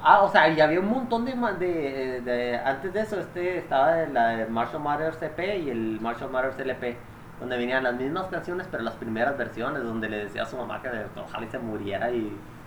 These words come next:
y este... y cuando va creciendo, se va, este, o sea, la, lo primero de, de Marshall Mathers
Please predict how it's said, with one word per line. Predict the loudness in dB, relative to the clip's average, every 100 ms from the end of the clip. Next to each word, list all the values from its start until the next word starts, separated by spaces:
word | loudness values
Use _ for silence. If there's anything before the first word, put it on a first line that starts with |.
| -14 -14 -16 -16 -16 -16 -14 -14 -6
y | -4
este... | -4 -6 -4 -4 -6
y | -2
cuando | 0 2 4
va | 6 6 4
creciendo, | 0 -4 -4 -2 -2 -4
se | 0
va, | 2 2 2
este, | -2 -2 -8 -12 -8
o | 0
sea, | 2 2 -2 -4
la, | -4 -4 -10
lo | -6
primero | -4 0 2 2
de, | 0 -2 -4
de | -2
Marshall | -4 -2
Mathers | 0 0 0